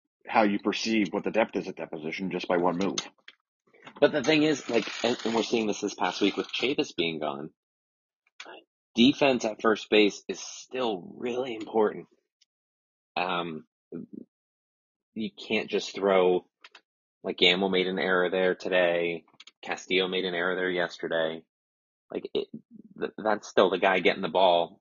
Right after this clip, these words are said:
Speaker 2: you know, third most often on the field after the pitcher and the <laughs> catcher. So
Speaker 1: Yeah.
Speaker 2: I, I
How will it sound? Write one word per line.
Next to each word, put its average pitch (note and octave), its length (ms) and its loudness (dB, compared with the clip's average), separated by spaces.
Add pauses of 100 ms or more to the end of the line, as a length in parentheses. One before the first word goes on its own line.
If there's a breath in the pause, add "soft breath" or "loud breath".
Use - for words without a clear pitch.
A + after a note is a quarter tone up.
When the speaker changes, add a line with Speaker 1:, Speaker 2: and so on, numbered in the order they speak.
Speaker 2:
you G#2 100 -8
know, D2+ 120 -12 (180)
third F2+ 180 4
most E2 240 -8
often F2+ 300 0
on D#2+ 120 -4
the D2 100 -12 (340)
field - 400 -2 (600)
after F2 200 -2
the E2 80 -4
pitcher - 260 -6
and D#2+ 100 -2
the D#2+ 60 -8
<laughs> - 0 -
catcher. - 460 0 (960 loud breath)
So - 140 -6
Speaker 1:
Yeah. E2 280 2 (2000 soft breath)
Speaker 2:
I, G2 320 -4
I F#2 140 0